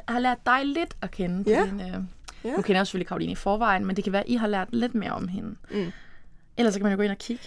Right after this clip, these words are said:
Speaker 2: Lige præcis. Min Instagram er åben. <laughs> Så I lurer bare. Ja.
Speaker 1: Ja.
Speaker 2: Skal jeg lige tage et kig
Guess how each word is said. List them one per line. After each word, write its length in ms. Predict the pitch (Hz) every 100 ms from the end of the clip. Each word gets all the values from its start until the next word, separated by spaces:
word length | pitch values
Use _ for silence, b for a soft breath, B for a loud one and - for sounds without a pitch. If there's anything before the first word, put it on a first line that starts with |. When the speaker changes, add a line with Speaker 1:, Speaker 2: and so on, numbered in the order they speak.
| -
Speaker 2:
Lige 140 | 214
præcis. 420 | - - - -
Min 180 | 208 208
Instagram 480 | - 220 - 220 208
er 80 | 208
åben. 420 | - 196 - 254 - 269 415 453 -
<laughs> 600 | - - 440 - - -
Så 100 | 220 214
I 200 | 226 -
lurer 400 | 233 226 233 247
bare. 320 | 233 208 233 240 - - - - B B B B -
Ja. 80 | 254
Speaker 1:
Ja. 80 | 240 - -
Speaker 2:
Skal 220 | - -
jeg 100 | 202
lige 260 | 269 294 285 - - - -
tage 260 | - 226 247
et 60 | 277 - -
kig 160 | 359